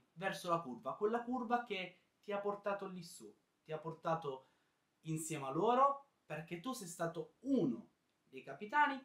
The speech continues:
più importanti della nostra storia, forse nel momento in assoluto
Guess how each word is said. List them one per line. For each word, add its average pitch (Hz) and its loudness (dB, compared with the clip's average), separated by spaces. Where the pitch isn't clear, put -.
più 294 -2
importanti 202 0
della 165 2
nostra 165 2
storia, 113 -10
forse 202 -10
nel 156 -2
momento 180 -2
in 160 -2
assoluto 180 -4